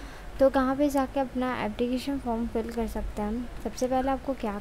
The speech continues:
करना है, ये form fill कर लेना, अपना नाम, अपना email आईडी, contact number, current state, current city,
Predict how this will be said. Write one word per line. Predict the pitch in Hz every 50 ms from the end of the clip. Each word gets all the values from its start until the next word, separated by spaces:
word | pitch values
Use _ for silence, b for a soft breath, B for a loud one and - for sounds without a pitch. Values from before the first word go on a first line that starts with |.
| -
करना | 226 214 202 196 196
है, | 196 202 214 233 240 - - B B B B B B - -
ये | 277
form | 240 262 262 262 254 247
fill | - 285 254 240
कर | - 247 233
लेना, | 226 220 214 214 214 220
अपना | 220 - 233 226 226
नाम, | 220 208 190 196 208 214 -
अपना | - 226 - 226 220 214 214
email | 202 196 202 202 214
आईडी, | 208 202 196 208 208 -
contact | 233 233 240 240 277 262 -
number, | 269 240 220 214 220 220 -
current | - 226 226 226 240 247 254 247
state, | - - - 214 202 208 208 - - -
current | 226 220 214 208 214 220
city, | - 226 208 - 202 202 208 226